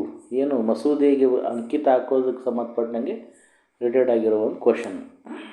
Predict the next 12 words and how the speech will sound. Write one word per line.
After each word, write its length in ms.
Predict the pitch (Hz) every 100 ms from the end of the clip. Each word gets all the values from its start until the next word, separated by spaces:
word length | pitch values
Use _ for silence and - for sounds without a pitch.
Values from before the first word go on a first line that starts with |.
| - - _ _ _ _ _ _ _ _ _ _ -
So 120 | 175
ಕೊಟ್ಟಿರೋದು 480 | 170 143 156 175 170
ಸ್ಟೇಟ್ಮೆಂಟ್ಗಳು 640 | - 147 151 147 139 160
ಫಸ್ಟ್ 400 | 151 123 - 156
ಸ್ಟೇಟ್ಮೆಂಟ್ 420 | 151 139 135 131
ಮಾತ್ರ 200 | 127 131
ಸರಿ 320 | 139 131 127 123
ಇದೆ, 220 | 165 -
ಸೆಕೆಂಡ್ 260 | 113 120
ಸ್ಟೇಟ್ಮೆಂಟ್ 360 | - 113 117 113
ರಾಂಗ್ 240 | 110 113
ಇದೆ, 440 | 110 165 - -